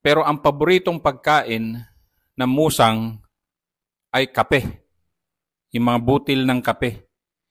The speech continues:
Kaya sa Sulu, makita mo at ibang mga areas na maraming musang at maraming kapihan, isang industriya na pinupulot ng mga tao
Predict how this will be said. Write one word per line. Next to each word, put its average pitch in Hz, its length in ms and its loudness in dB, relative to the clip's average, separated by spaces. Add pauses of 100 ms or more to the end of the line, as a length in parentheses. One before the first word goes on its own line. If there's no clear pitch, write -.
(240)
Kaya 135 240 2
sa 143 100 -2
Sulu, 156 300 0
makita 131 400 -2
mo 123 480 -2 (400)
at 120 160 -6
ibang 127 240 0
mga 135 260 0
areas 135 540 0
na 123 80 -2
maraming 131 480 0
musang 110 640 -6 (720)
at 117 160 -8
maraming 131 400 0
kapihan, 110 800 -4 (1400)
isang 151 320 -2
industriya 135 880 0 (880)
na 123 160 -4
pinupulot 143 720 0
ng 135 100 0
mga 135 300 0
tao 107 600 -2